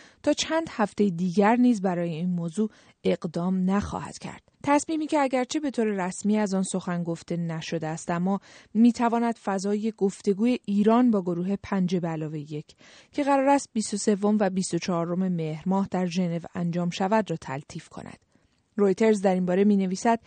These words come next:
که درست است که ضرب العجل بررسی این بستهٔ تحریمی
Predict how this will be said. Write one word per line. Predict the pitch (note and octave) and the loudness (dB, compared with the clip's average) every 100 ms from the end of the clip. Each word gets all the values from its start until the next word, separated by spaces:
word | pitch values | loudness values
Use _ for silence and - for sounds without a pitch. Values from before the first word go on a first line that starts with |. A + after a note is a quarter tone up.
| - - - | -20 -20 -8
که | - | -4
درست | B3 D4 D#4 D#4+ C#4 | 0 2 2 0 -2
است | G#3+ - | -2 -2
که | G3 | -4
ضرب | E3+ F3 E3 E3+ | -2 -4 -4 -4
العجل | F3 - F3+ G3 G#3 A3 | -4 -4 -4 0 2 2
بررسی | G3+ F3+ F3 - G#3 G#3 | 0 -2 -4 -2 -2 0
این | G#3 G#3+ | 2 2
بستهٔ | G3+ F#3 - F3 | 2 -2 -4 -6
تحریمی | F#3 E3 E3+ D#3 D#3 | -4 -6 -6 -6 -8